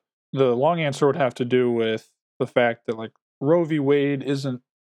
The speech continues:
really the precedent that we rely on anymore. It's the well-known case that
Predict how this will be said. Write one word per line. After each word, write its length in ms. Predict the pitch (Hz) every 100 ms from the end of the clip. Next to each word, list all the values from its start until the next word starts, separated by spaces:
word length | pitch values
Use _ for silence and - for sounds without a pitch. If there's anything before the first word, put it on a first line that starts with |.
| _ -
really 520 | 131 143 160 156 143
the 100 | 131
precedent 580 | - 139 127 147 139 135
that 160 | 120 -
we 200 | 127 127
rely 380 | 110 113 117 135
on 180 | 135
anymore. 500 | 143 143 143 143 143 135
It's 160 | 123 -
the 260 | 120 113 - -
well-known 640 | 127 135 143 143 151 151
case 460 | 139 156 147 143 -
that 240 | 131 117